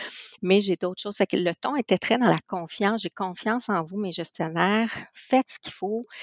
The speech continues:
Mais là, j'ai besoin de votre aide, j'ai besoin de votre soutien. » Marc a fait un Webex aussi avec, heu, l'ensemble des employés. Donc, c'était pas évident, là, avoir dix mille personnes, heu, branchées. On a fait quatre sessions dans une journée avec les, les, les heures différentes, là, à travers le monde.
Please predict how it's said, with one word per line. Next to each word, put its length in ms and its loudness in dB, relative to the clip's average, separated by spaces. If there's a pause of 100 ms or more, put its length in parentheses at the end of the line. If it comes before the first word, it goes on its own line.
(160)
Mais 160 8
là, 200 10
j'ai 140 -2
besoin 360 -2
de 60 -4
votre 260 -6
aide, 140 4
j'ai 80 -10
besoin 320 -6
de 60 -14
votre 160 -12
soutien. » 340 -6 (520)
Marc 260 2
a 60 2
fait 140 2
un 100 2
Webex 460 2
aussi 460 0
avec, 360 4
heu, 80 6
l'ensemble 720 6
des 200 -2
employés. 480 -2
Donc, 160 -8
c'était 200 -4
pas 120 -2 (100)
évident, 500 0
là, 160 0
avoir 240 -4
dix 160 -8
mille 200 4
personnes, 640 -2
heu, 120 0
branchées. 440 -4
On 80 -4
a 80 -8
fait 140 -14
quatre 240 -4
sessions 340 -4
dans 160 -4
une 200 -8
journée 420 -6 (600)
avec 280 2
les, 140 4
les, 460 2
les 300 -2
heures 240 -6
différentes, 540 -2
là, 100 0
à 60 0
travers 280 0
le 120 -6
monde. 300 -8